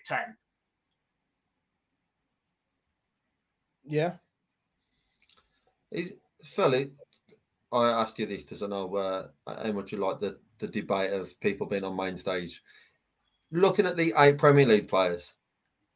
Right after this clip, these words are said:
Speaker 2: Yeah.
Speaker 3: How many of them make it on the main stage on Friday night? If, let's say that none of them draw each other. We've got
Speaker 1: I was
Speaker 3: the
Speaker 1: gonna say,
Speaker 3: possibility
Speaker 1: that's
Speaker 3: none
Speaker 1: the
Speaker 3: of
Speaker 1: thing,
Speaker 3: them
Speaker 1: I
Speaker 3: draw
Speaker 1: think
Speaker 3: each other.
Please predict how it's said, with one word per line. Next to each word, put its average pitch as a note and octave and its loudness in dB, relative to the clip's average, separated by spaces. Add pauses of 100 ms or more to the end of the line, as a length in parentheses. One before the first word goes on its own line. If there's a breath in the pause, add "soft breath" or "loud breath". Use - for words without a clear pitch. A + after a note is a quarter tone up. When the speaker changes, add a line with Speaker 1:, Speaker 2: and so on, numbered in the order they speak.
Speaker 2:
Yeah. D3+ 2 (800)
Speaker 3:
How C3 6
many C3 4
of A#2+ 2
them A2+ 4
make A2+ 2
it A2+ -2
on A2 0 (880)
the G#2+ -2
main G#2 2
stage G#2 0
on G2+ -2 (520)
Friday G2+ 0
night? F#2+ -8 (720)
If, D3 2
let's D#3 8
say C#3 8
that C3 8 (160)
none C#3+ 10
of C3+ 8
them C#3+ 8
draw B2 8
each G#2+ 4
other. A2 2 (180)
We've G#2+ -2
got A#2 0
Speaker 1:
I - -8
was B2 -2
Speaker 3:
the - -8
Speaker 1:
gonna B2 4
say, G2 4
Speaker 3:
possibility A2 0
Speaker 1:
that's A2+ 0
Speaker 3:
none C3 4
Speaker 1:
the C#3+ 6
Speaker 3:
of C3+ 6
Speaker 1:
thing, C#3+ 8
Speaker 3:
them - 8
Speaker 1:
I C3+ 4
Speaker 3:
draw B2 6 (120)
Speaker 1:
think G#2 4
Speaker 3:
each - -8
other. G#2+ -2